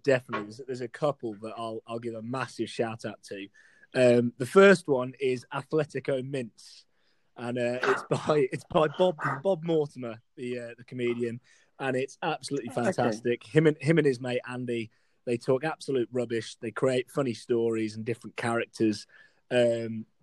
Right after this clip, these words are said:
Speaker 1: and it's just like his old T V shows, but in, in sort of podcast form. Um, so I love listening to that because there's just no sense of normality about it. Um, another one is Gossip Mongers.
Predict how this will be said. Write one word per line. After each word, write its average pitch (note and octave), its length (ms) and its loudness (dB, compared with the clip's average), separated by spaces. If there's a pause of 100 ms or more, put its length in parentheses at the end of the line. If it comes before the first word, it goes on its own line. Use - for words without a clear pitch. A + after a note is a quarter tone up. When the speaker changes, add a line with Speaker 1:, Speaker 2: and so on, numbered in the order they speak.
(380)
Speaker 1:
and C3 120 4
it's C3 140 -4
just E3+ 360 8
like C3 180 0
his B2 140 -4
old A#2 240 -2
T A#2 220 -4
V A2+ 180 -4
shows, G#2 380 -8
but G#2+ 120 -6
in, G#2+ 200 -6
in A2 120 -6
sort A2 160 -4
of G2+ 120 -6
podcast - 600 0
form. G2+ 340 -2 (420)
Um, A2 340 -2
so - 160 0
I B2 40 10
love C#3 220 8
listening A#2+ 340 0
to A2+ 100 -10
that A#2 260 -8
because A2 300 -8
there's A2+ 160 -4
just A#2 240 -6
no A2 260 -6
sense A2+ 540 -6
of A2 200 -4 (560)
normality B2 640 2
about A2 380 -4
it. A#2+ 180 2 (340)
Um, B2 580 2 (100)
another D3+ 340 4
one D3 200 2
is C3+ 200 0
Gossip E3 540 0
Mongers. D#3+ 720 0